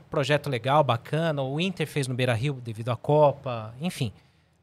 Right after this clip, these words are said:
Pensa num projeto legal pra modernizar o Morumbi. Caso não seja possível, a minha ideia é, seria muito mais radical, mas eu acho impossível hoje, financeiramente,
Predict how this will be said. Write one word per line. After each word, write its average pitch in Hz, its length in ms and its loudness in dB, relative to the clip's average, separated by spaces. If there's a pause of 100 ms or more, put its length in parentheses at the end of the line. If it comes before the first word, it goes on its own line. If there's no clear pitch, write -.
(180)
Pensa 208 360 2
num 196 80 2
projeto 165 420 2
legal 156 220 4
pra 165 100 -2
modernizar 160 540 2
o - 20 2
Morumbi. 156 400 0 (480)
Caso 247 420 4
não 220 200 0
seja 151 380 0
possível, 131 680 0 (640)
a 143 100 -4
minha 185 360 2
ideia 147 560 6
é, - 80 -10
seria 170 280 0
muito 180 440 2
mais 135 180 6
radical, 127 680 6 (160)
mas 165 160 -4
eu 180 80 4
acho 160 220 4
impossível 139 640 0
hoje, 139 320 2
financeiramente, 131 920 -4